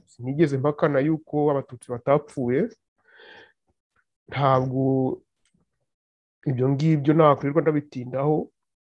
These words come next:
kubera ko byabaye rukoni n'abandi ko ba-, abatutsi bapfuye, ariko bara, kugeza isaha nanjye mpagaze yuko ari nacyo kintu nzazira, kandi ndi, ndi,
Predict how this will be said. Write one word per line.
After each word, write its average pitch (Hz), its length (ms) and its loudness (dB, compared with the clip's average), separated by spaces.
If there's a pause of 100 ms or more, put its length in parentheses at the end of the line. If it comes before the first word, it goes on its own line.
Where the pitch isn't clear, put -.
(320)
kubera 135 300 2
ko 147 260 -2
byabaye 135 420 2
rukoni 123 440 -8
n'abandi 147 460 2
ko - 200 -10
ba-, 147 160 -2
abatutsi 123 440 -12
bapfuye, 135 640 0
ariko 147 600 -2 (680)
bara, 123 260 -2 (220)
kugeza 120 360 -4
isaha 143 400 4
nanjye 143 260 4
mpagaze 123 500 -2
yuko 139 440 -2 (960)
ari 131 140 2
nacyo 147 200 4
kintu 139 220 -2
nzazira, 127 540 0
kandi 135 280 -2 (220)
ndi, - 220 -8
ndi, 120 180 -8